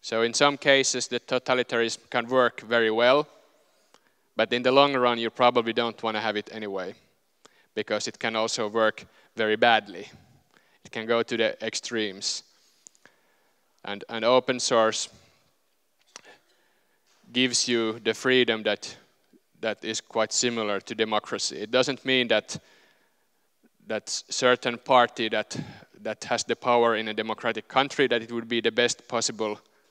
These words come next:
party and always make the right decisions,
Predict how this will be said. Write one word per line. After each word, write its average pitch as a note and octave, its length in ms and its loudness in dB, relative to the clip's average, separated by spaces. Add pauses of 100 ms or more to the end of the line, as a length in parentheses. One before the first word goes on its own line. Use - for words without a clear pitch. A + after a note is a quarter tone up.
(120)
party A#2 420 2
and G#2 120 -6
always G#2+ 380 -4
make G#2 240 -8
the G#2 120 -6 (320)
right G#2 400 -2
decisions, C#3 640 -2